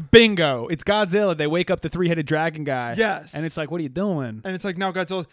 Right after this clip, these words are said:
Speaker 2: So I,
Speaker 1: Now
Speaker 2: it,
Speaker 1: that's the apex predator.
Speaker 2: so Godzilla is the bees in this, and the murder hornet is the three-headed dragon in this. I
Speaker 1: Mm-hmm.
Speaker 2: don't want it this way. I want it in, I wanna find another animal, a friendly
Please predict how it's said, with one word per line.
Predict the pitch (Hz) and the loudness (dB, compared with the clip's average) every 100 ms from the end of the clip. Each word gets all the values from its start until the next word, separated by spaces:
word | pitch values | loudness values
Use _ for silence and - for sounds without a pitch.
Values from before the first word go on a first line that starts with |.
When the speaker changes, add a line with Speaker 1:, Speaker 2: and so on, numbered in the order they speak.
| _ | _
Speaker 2:
So | - 233 | -2 0
I, | 202 | 2
Speaker 1:
Now | 175 | 0
Speaker 2:
it, | |
Speaker 1:
that's | 180 214 | 0 -2
the | 180 | 0
apex | 156 147 131 | -2 -2 -6
predator. | 151 131 117 113 | -6 -6 -8 -10
Speaker 2:
so | - 185 | -8 -4
Godzilla | 208 196 147 247 240 202 202 | -2 -2 -2 -2 0 -2 -2
is | 180 147 | -8 -6
the | 160 | -10
bees | 202 202 175 | -8 -10 -8
in | 160 | -10
this, | 151 139 | -10 -10
and | 156 | -12
the | 147 | -10
murder | 160 214 190 | -4 -2 -2
hornet | 165 170 170 | -4 -8 -10
is | 135 | -12
the | 151 | -14
three-headed | - 165 156 135 | -10 -10 -10 -6
dragon | 185 196 165 | -4 -4 -6
in | |
this. | 151 147 - | -10 -14 -6
I | 180 | -4
Speaker 1:
Mm-hmm. | 226 | -2
Speaker 2:
don't | 247 233 | -2 -4
want | 202 202 | -2 -2
it | 180 | -4
this | 156 165 151 | -6 -6 -4
way. | 156 143 - _ _ _ _ - | -4 -4 -6 _ _ _ _ -14
I | - 196 | -2 0
want | 226 233 220 | 0 0 -2
it | 214 - | -6 -6
in, | 196 185 180 - | -6 -6 -8 -4
I | 175 | -4
wanna | 240 233 | -4 -6
find | - 196 196 208 - | -8 -10 -8 -10 -12
another | 175 165 175 208 247 | -10 -8 -6 -4 -4
animal, | 214 180 170 175 175 | -4 -6 -8 -10 -12
a | |
friendly | - - 202 208 226 220 214 | -16 -12 -8 -6 -6 -6 -8